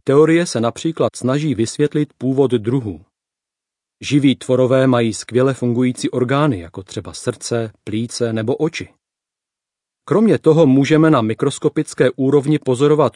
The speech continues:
úžasně zkonstruované stroje v buňkách. Odkud se vzaly? Evolucionisté tvrdí, že ty nejlepší mechanismy jsou vybírány automaticky, protože tvorové, kteří je mají, snadněji přežijí.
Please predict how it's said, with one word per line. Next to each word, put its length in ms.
úžasně 500
zkonstruované 800
stroje 500
v 80
buňkách. 640
Odkud 320
se 140
vzaly? 400
Evolucionisté 800
tvrdí, 460
že 140
ty 120
nejlepší 520
mechanismy 640
jsou 200
vybírány 580
automaticky, 800
protože 440
tvorové, 520
kteří 340
je 100
mají, 380
snadněji 540
přežijí. 580